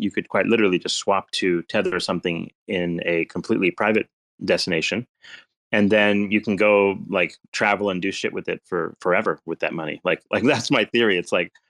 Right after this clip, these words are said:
I could go to Travala dot com or go whatever, and I could go travel for, you know, indefinitely pretty much with that, without actually having to,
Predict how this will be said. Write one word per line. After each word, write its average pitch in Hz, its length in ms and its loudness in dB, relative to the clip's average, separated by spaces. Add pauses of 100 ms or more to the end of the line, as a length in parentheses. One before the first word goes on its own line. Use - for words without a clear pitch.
(240)
I 101 80 -2
could 101 180 -4
go 98 240 2
to 98 440 -2 (180)
Travala 117 380 0
dot 90 220 0
com 82 320 -2
or 82 60 -6
go 95 140 -2
whatever, 104 360 0
and 85 120 -4
I 87 60 -2
could 87 140 -16
go 92 100 0
travel 92 380 -2
for, 80 260 -6 (520)
you 104 100 -6
know, 80 160 -10 (340)
indefinitely 104 640 0
pretty 87 220 -2
much 85 240 -6
with 92 120 -4
that, - 240 0 (640)
without 104 360 4
actually 95 300 -2
having 92 240 -6
to, 82 360 -4